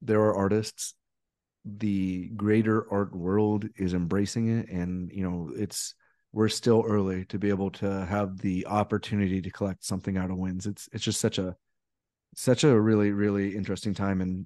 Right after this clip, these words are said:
I'm super bullish on this project in particular.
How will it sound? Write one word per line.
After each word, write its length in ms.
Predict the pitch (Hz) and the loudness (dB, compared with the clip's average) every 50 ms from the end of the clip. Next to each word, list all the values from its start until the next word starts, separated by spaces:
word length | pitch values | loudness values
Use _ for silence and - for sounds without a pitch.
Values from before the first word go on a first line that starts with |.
| _ - | _ -2
I'm 180 | 107 107 107 101 | 0 2 2 2
super 240 | - 117 - 110 | 2 0 0 0
bullish 320 | 98 85 98 95 92 - - | -2 0 0 -2 -2 -2 -2
on 240 | 98 98 92 92 95 | -2 -2 -2 -2 0
this 180 | 107 107 - | -2 -2 -2
project 420 | - - 98 92 - 95 92 - - | 0 -2 -2 -2 -2 -4 -6 -4 -6
in 100 | 90 85 | -6 -6
particular. 520 | 90 - - 85 - - 92 85 85 92 | -6 -10 -10 -12 -10 -8 -8 -8 -8 -8